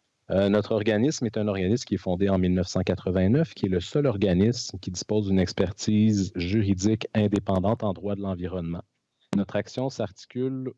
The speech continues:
majoritairement autour de trois axes d'intervention, notamment la vulgarisation et l'accès à l'information en droit de l'environnement,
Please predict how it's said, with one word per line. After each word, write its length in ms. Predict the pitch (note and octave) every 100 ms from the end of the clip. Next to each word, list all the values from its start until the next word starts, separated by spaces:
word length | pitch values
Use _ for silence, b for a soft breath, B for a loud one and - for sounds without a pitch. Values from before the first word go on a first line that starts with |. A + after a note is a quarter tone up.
| -
majoritairement 800 | G#2+ A2 A2+ - A2 G2 G#2+ A2+
autour 240 | - A2
de 100 | G#2
trois 480 | G2 - A2+ A2 G2+
axes 220 | A#2 -
d'intervention, 800 | G#2+ G#2 G#2+ F#2 G2 F#2 - E3
notamment 420 | C#3+ G#2+ G2 G#2+
la 140 | A2+ G2
vulgarisation 1080 | F2+ F#2+ G2+ F#2 F#2 F2+ E2+ - A2+ A#2+ B2
et 280 | - G#2 A2
l'accès 400 | F#2+ F2+ - -
à 60 | A#2
l'information 1000 | G#2+ F2+ F#2+ F#2 F2 F2 - G#2 G#2+ G#2+
en 140 | F2+ F2
droit 200 | E2 E2+
de 80 |
l'environnement, 640 | F2+ E2+ E2+ F2 E2+ G#2+